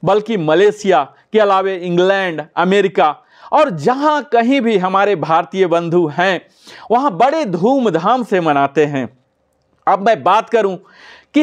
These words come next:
यह छठ पूजा क्यों जरूरी है।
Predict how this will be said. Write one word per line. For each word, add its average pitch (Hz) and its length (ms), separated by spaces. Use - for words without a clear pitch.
यह 277 160
छठ 247 480
पूजा 147 500
क्यों 269 240
जरूरी 160 520
है। 113 200